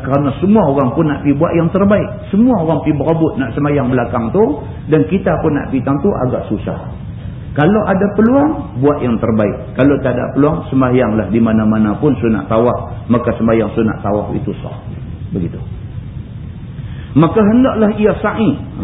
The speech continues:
selepas selesai sembahyang sunat tawaf dua rakaat di belakang makam Ibrahim tadi, terus bergerak menuju ke tempat sa'i tadi ni. Maka hendaklah ia sa'i sebagaimana telah kita khabarkan kaifiatnya di dalam masalah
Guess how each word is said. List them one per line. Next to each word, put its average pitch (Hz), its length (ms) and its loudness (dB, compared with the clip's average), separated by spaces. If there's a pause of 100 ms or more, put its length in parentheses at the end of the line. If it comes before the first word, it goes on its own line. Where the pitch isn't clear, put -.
(140)
selepas 160 400 2
selesai 165 480 0
sembahyang 165 400 2
sunat 170 320 0
tawaf 160 400 2
dua 156 240 2
rakaat 190 400 -4
di 147 80 4
belakang 156 480 0
makam 151 320 -2
Ibrahim 147 560 2
tadi, 175 240 2 (480)
terus 160 320 4
bergerak 151 480 0
menuju 147 480 2
ke 127 80 -2
tempat 123 400 -2
sa'i 123 320 0
tadi 117 180 2 (100)
ni. - 40 -8 (800)
Maka - 240 4
hendaklah 214 640 2
ia 202 240 4
sa'i 208 480 0
sebagaimana 156 640 2
telah 160 320 2
kita - 320 -2
khabarkan 147 640 0
kaifiatnya 135 960 0
di 139 80 4
dalam 131 320 2
masalah 123 480 0